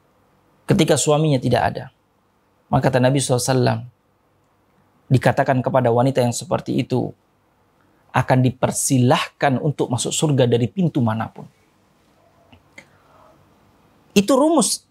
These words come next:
yang mana Nabi sallallahu alaihi wasallam berikan kepada seluruh ukhti muslimah, seluruh para muslimah, wanita muslimah, untuk menjalankan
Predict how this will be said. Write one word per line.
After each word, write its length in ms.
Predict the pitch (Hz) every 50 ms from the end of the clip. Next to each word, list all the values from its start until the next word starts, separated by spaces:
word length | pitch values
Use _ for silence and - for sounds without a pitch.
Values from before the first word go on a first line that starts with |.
| - 190
yang 160 | 185 170 175
mana 240 | 202 233 233 208 185
Nabi 160 | 170 175 208
sallallahu 160 | - 180 151
alaihi 120 | - - 220
wasallam 160 | 214 196 160
berikan 280 | 151 175 196 - 160 143 -
kepada 240 | 151 147 165 156 147
seluruh 640 | 139 - - 151 151 170 196 226 226 202 - - - _ _ _ _ _ _ _ _ -
ukhti 320 | 202 196 - - - 160
muslimah, 560 | 135 139 151 - - 123 113 107 107 110 104 -
seluruh 480 | - 160 156 196 208 214 247 262 262 - _ _ _ _ _ _ _ _ _ _
para 240 | - - 214 208 185
muslimah, 560 | 180 196 190 - - 151 131 - 101 110 - _ _ _ _
wanita 400 | - 151 180 240 254 - 185 175
muslimah, 480 | 185 180 156 - 127 117 110 - - - _ _ _ _ _ _ _ _ _ _ _ _ _ _ _ _ _ _ _ _ _ _ _ _ _ _ _ _ _ _ _ _ _ _ _ _ _ _ _ _ -
untuk 400 | 160 143 135 120 - - - -
menjalankan 1040 | 131 131 123 120 123 117 117 123 139 143 139 127 - - 123 120 120 123 117 120